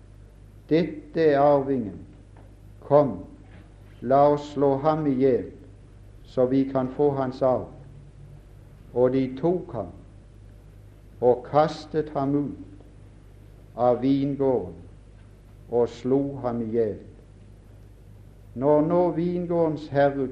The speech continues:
kommer, hva skal han da gjøre med disse vingårdsmenn? Han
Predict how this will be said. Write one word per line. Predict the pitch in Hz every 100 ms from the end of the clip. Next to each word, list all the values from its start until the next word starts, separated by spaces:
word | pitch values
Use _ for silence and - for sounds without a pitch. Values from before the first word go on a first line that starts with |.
| -
kommer, | 127 104 90 - - - - - - - - - -
hva | 131 143
skal | 143 - 143
han | 147
da | 147 147
gjøre | 147 151 156
med | 151 135
disse | 139 143 139
vingårdsmenn? | 131 131 127 127 117 101 85 - - - - - - - -
Han | 139